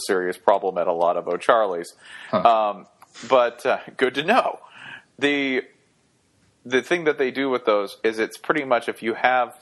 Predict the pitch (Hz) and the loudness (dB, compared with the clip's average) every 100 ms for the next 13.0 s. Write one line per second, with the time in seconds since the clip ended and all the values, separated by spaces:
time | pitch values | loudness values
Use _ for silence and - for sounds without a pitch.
0 | - 135 113 107 82 107 117 - 98 92 | -2 0 0 0 0 0 -2 -2 0 0
1 | 92 95 - 104 101 101 95 - _ - | -2 -6 -6 -6 0 0 0 -6 _ -20
2 | - _ - 220 196 127 - - 170 170 | -20 _ -6 -4 -2 -6 -12 -4 -2 0
3 | 160 156 180 160 - 110 98 85 80 - | -2 -2 0 0 -2 -4 0 0 -2 -8
4 | - - - - 117 117 - 156 - 110 | -16 -20 -4 0 0 -2 0 0 0 -4
5 | - 131 151 185 131 139 - - 87 95 | 0 2 2 2 0 -2 -2 0 0 0
6 | 92 95 - 104 98 - 117 143 151 151 | -6 -6 -4 -2 -2 0 0 0 -2 -6
7 | 143 127 127 127 120 - 110 95 107 120 | -4 -4 -4 -2 -4 -2 0 0 0 0
8 | 107 101 92 82 98 - 104 95 98 98 | 2 2 2 0 -4 -2 -2 -2 0 0
9 | 98 95 - 95 104 95 92 92 87 90 | 0 -4 -4 -2 0 0 0 0 0 0
10 | 95 92 - 95 92 90 87 - 85 85 | -2 -10 -4 -2 0 -2 -2 -6 -4 -2
11 | 87 87 90 - - - - 107 143 143 | 0 -2 -4 -12 -20 -12 -6 -4 -4 -6
12 | 147 127 117 113 107 104 151 - 98 98 | -6 -4 0 0 0 -2 -4 -8 -10 -10